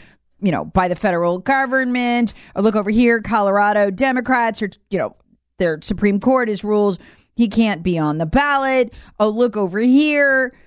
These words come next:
Special Counsel Jack Smith filed a warning to Trump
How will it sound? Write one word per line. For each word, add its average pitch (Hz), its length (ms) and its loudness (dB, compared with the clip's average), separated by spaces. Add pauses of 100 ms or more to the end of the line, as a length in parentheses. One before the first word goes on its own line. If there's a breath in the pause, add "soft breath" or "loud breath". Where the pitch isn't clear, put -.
(680 soft breath)
Special 294 420 -4
Counsel 220 380 -4
Jack 180 360 -2
Smith 254 640 -2
filed 185 380 -2
a 190 40 0
warning 269 460 -2
to 208 160 -8
Trump 330 560 -4